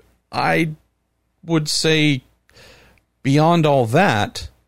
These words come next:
you have a situation where the team he's going to has a steering wheel that is built and developed for its driver. Its functions are all programmed to happen and take place the way they desire and expect,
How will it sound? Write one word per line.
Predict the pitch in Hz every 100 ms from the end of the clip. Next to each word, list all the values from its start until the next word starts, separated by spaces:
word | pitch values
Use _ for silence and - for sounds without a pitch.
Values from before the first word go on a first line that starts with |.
| _ _ _ _ _ _ _
you | 123 131 131
have | - 147 156
a |
situation | 131 - 139 135 139 135 131 123
where | 123
the | 117
team | 101 - 175 156
he's | 143 117
going | 113 202 311 123 92
to | - 78 71 - _ _ _ _
has | 120 117 113
a | 113
steering | - - 123 120 117 107
wheel | 101 104 147 - -
that | 110 107 107 -
is | 104 104 104 101 101 -
built | _ 104 104 -
and | 110
developed | 104 101 101 120 -
for | - 117 110 -
its | 110 -
driver. | - 95 95 92 139 185 _ _ - - _
Its | 113 -
functions | - 110 117 - 131 143 151 -
are | 104 104
all | - 107 107 113 113 107
programmed | - 120 123 120 120 123 123 -
to | 117
happen | 107 113 127 117
and | 104
take | - 117 113
place | - 110 120 -
the | 107
way | 107 117 117
they | 92 107 113 113
desire | 113 104 107 117
and | 110
expect, | 101 - - 135 - -